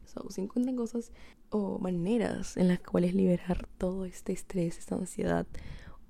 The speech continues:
o al contrario, todos los sentimientos bonitos que puedan sentir, háganlo, porque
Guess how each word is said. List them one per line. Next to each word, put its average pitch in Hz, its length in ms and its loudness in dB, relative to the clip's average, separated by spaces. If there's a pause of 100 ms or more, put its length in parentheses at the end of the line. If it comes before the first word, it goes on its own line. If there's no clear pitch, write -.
(380)
o 214 380 4
al 202 140 6
contrario, 202 380 6
todos 190 200 6
los 196 80 4
sentimientos 175 400 4
bonitos 160 300 2
que 202 100 -6
puedan 196 220 2
sentir, 170 400 -2
háganlo, 156 380 6
porque - 300 2